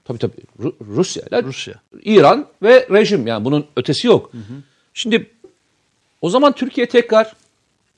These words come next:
Speaker 1: e, konumunu değerlendirmeye başladı.
Speaker 2: Hı hı.
Speaker 1: Hatta Cumhurbaşkanı bunu, e, ısrarla şöyle bir kelimeyle sarf etti. Anladık ya da Astana sürecinden bir şey çıkmayacağı için,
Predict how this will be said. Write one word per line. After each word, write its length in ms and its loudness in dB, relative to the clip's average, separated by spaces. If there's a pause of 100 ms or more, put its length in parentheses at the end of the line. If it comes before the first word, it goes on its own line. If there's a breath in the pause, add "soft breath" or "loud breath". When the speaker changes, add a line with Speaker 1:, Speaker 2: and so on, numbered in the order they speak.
(840)
Speaker 1:
e, 260 -8
konumunu 520 -2
değerlendirmeye 600 2
başladı. 320 -14
Speaker 2:
Hı 40 -20
hı. 260 -20 (560)
Speaker 1:
Hatta 380 4
Cumhurbaşkanı 600 -4
bunu, 280 -6 (260)
e, 100 -6
ısrarla 580 0
şöyle 240 4
bir 60 0
kelimeyle 440 -2
sarf 300 -12
etti. 300 -20 (920)
Anladık 380 0
ya 120 4
da 80 2
Astana 400 0
sürecinden 420 -4
bir 60 -10
şey 140 -6
çıkmayacağı 640 -4
için, 320 -8